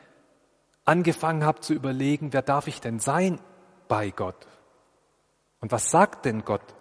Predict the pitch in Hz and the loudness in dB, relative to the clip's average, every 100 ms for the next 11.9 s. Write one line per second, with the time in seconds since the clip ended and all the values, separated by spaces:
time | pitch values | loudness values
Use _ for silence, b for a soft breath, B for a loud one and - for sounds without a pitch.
0 | - - 131 110 101 92 82 - _ _ | -20 -8 -4 -2 -2 -4 -8 -20 _ _
1 | _ _ _ _ _ _ _ _ _ _ | _ _ _ _ _ _ _ _ _ _
2 | _ _ _ _ _ _ b b 165 165 | _ _ _ _ _ _ b b 0 2
3 | 165 - 175 202 - - 160 170 - - | 0 2 2 2 -2 0 0 0 -6 -8
4 | - 156 185 - - 95 120 147 - 139 | 2 2 2 -2 -8 0 0 0 -2 -6
5 | - 131 131 - 113 107 113 104 95 95 | -4 -4 -4 -4 -4 -6 -8 -8 -10 -8
6 | 101 95 - 101 95 - 107 98 - _ | -6 -6 -8 -8 -8 -8 -12 -14 -18 _
7 | _ _ _ _ _ B B B B 139 | _ _ _ _ _ B B B B 2
8 | 147 151 147 151 123 143 202 - 123 - | 4 4 2 2 -4 -2 -2 -2 -6 -4
9 | - 107 127 - B B - 131 127 127 | 0 0 0 -4 B B -2 -2 -2 -4
10 | 143 151 143 - - 127 135 170 151 120 | -2 -2 -2 -6 -2 2 2 2 -4 0
11 | 117 151 - 165 151 - 113 101 92 | 2 2 -4 -8 -10 -6 -6 -6 -10